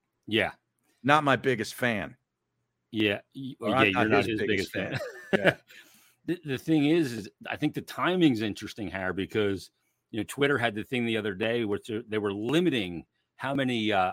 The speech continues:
Speaker 1: I guess, tweets you could read or engage with, pending on your status on, on Twitter or your, uh, Twitter Blue, verified, blah, blah, blah.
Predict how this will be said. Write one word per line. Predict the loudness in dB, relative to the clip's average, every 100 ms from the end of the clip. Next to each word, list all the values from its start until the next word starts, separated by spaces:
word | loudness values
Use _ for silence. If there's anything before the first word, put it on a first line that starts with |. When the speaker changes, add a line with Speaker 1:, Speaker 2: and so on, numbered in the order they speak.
| -2
Speaker 1:
I |
guess, | -4 -6
tweets | -8 -6 -6 -6
you | -8
could | -6 -4
read | -2 -2
or | -2 -2
engage | -4 -6 -6 -6 -4 -2
with, | -2 -2 -6 _ _ _ _ -4
pending | -2 0 0 0
on | -2
your | -4
status | -6 -8 -4 -2 -2 -4
on, | -4 -4 -6 -8
on | -8 -6
Twitter | -2 0 0
or | -2
your, | -4 -6 -8 _ _ _ _ _ -16 -6
uh, | -6
Twitter | -2 -2 -2
Blue, | 2 6 6 6
verified, | 4 2 2 2 2 2 0
blah, | -2
blah, | -2 -4
blah. | 2 4 6 4